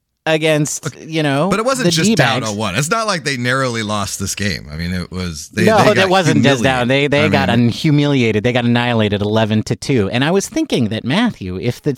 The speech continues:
Speaker 1: if the D-bags beat the <laughs> Dodgers in this round,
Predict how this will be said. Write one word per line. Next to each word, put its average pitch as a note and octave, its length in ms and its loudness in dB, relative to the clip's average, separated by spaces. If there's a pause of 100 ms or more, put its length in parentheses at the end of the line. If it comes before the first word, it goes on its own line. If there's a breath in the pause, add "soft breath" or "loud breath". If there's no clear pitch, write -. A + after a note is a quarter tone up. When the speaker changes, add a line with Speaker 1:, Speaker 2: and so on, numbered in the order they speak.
(140)
Speaker 1:
if C#3 200 -6
the C#3+ 80 -6
D-bags A#2+ 640 -2
beat D3+ 340 -6
the D#3 80 -2
<laughs> - 200 -6
Dodgers D3+ 460 -2
in B2 120 -6
this D3+ 220 -6
round, C#3 440 -4